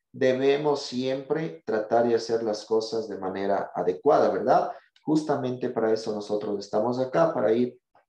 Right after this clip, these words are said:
tomando conciencia de las cosas que debemos hacer, independientemente de que exista algún tipo de sanción o no exista algún, algún tipo de sanción. Tratar de hacer las cosas de manera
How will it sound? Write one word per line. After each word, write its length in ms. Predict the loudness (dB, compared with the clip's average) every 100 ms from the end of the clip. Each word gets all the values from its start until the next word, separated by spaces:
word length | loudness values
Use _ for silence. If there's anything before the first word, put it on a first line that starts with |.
| _ 0
tomando 480 | 2 4 2 2
conciencia 600 | 0 -2 -4 -6 -4 -2
de 80 | 0
las 200 | 0 -2
cosas 340 | -2 -4 -6 0
que 80 |
debemos 400 | 4 4 2 -2
hacer, 320 | -6 -10 -12 -12
independientemente 1400 | -6 0 0 2 2 2 0 -2 0 -2 0 -2 -2 -4 _ _ _ _ _ _ _ _ _ _ _ _ _ _ _ _ -6
de 300 | 0 0 2
que 80 | -4
exista 560 | -2 -2 -2 -2 0
algún 240 | 2 2 0
tipo 260 | -2 0
de 140 | 0 0
sanción 600 | -2 -4 0 0 0 -2
o 100 | -4
no 140 | 0
exista 420 | 0 -2 -8 -6 -4
algún, 440 | -2 -2 -2 -4 -4
algún 320 | -2 0 -2
tipo 280 | -4 -2 -2
de 80 | -2
sanción. 540 | -6 -10 -8 -8 -8 _ _ _ -4
Tratar 440 | 0 2 4 4
de 80 | 4
hacer 260 | 2 0
las 180 | 0 -4
cosas 520 | 0 0 0 -2 -4
de 100 | -6
manera 540 | -10 -8 -6 -4 -4